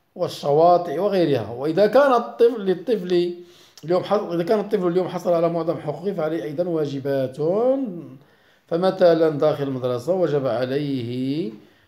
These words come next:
أن يحافظ على نظافة المدرسة، على الانضباط، على عدم الكتابة على الجدران.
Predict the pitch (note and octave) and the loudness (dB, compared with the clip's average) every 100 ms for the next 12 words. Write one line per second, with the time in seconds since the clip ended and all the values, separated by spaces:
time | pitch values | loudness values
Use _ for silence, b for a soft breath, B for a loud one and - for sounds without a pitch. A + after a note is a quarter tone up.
0 | - C#3+ D#3 C#3+ E3+ E3+ - D3+ D3 C#3+ | -16 -6 -4 0 4 4 4 0 2 0
1 | C3 A#2 A2+ A2 G#2 A2+ C#3 C#3+ D#3+ G3 | 0 -2 -6 -6 -6 -6 -4 -4 -2 -2
2 | D#3+ C3+ B2 A2 A#2+ C3 C3+ C3 A#2+ D3 | -2 -2 -4 -4 -2 -2 -4 -4 -4 -2
3 | C3 C3+ C#3 A#2+ A#2 B2+ B2 B2+ C3 E3 | 0 -2 -4 -8 -8 -6 -4 -4 0 0
4 | E3 D#3+ E3 D3 | -2 0 2 2